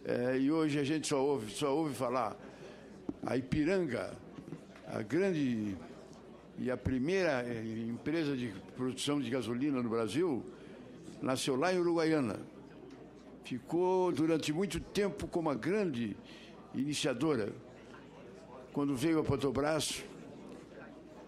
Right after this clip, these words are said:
determinaram o fechamento da Ipiranga. A Varig nasceu lá no Rio Grande.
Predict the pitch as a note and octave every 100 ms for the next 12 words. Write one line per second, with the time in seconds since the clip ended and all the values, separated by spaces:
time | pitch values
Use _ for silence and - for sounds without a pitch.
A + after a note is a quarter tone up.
0 | - - - - - B2 C3 C3 C3 C3+
1 | C#3 C3 C#3 A#2+ B2 C#3+ C#3+ A#2 G#2+ G2
2 | A2+ F#2+ F2 - - - - - - -
3 | - - - - - - - B2+ A#2 F#3
4 | F#3 D3+ A2 - - - - - - -
5 | - - - - - - - C3+ - D3+
6 | D3 F3 F3+ F3+ E3 F#3 D#3+ F#2 F#2